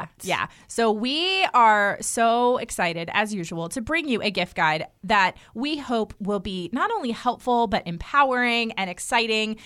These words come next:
Speaker 2: Um, and we're also gonna have some fun along the way. We collected questions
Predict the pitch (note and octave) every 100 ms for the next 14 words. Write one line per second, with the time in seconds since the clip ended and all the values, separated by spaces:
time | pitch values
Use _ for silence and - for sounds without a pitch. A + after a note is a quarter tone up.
0 | - - A3+ A3 G#3+ G#3 G#3 D#4+ G4+ C#5+
1 | - C5 F#4+ F4+ E4 - G3+ G#3 C4 C#4
2 | C#4 C4+ C#4 D#4+ - - - G#3+ C4+ C4+
3 | C#4+ D#4 D#4 - C#4 A#3 G#3 - A#3 E4+
4 | G#4 _ _ _ _ - - C#4+ C4+ -
5 | G#3+ F#3+ A3+ D#4+